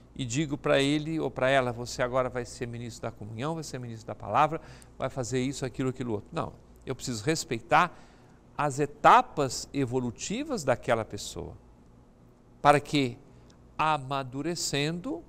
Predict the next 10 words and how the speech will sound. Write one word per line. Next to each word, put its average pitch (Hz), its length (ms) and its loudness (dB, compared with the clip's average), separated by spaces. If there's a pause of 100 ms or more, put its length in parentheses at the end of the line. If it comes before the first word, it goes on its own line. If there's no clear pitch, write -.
(560)
possa 156 420 10
então 190 460 -4 (120)
assumir 202 640 -2 (320)
as 147 200 2
diversas 131 580 0
responsabilidades 170 1000 2
na 175 140 -6
vida 135 220 -6
da 156 100 -6
igreja. 143 540 -4